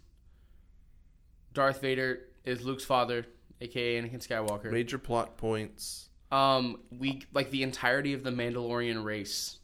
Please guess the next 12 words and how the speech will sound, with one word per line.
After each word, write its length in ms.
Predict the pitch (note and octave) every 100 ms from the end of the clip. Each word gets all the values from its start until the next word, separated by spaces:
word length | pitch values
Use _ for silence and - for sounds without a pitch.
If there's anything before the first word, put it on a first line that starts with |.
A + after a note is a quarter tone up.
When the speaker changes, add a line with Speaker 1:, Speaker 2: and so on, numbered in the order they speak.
| - -
Speaker 1:
started 480 | - C3 A2+ G#2+ G2+
with 100 | G#2 - - - -
Boba 220 | G2+ G#2
Fett 340 | B2 A2 - - -
in 100 | F#2
Speaker 2:
That's 120 | G2+
Speaker 1:
Empire 260 | G#2+ G2+ G2+
Strikes 280 | G2+ G2
Back. 140 | - G#2
Speaker 2:
that 120 | G#2+
is 100 | A2+
true. 320 | - B2 B2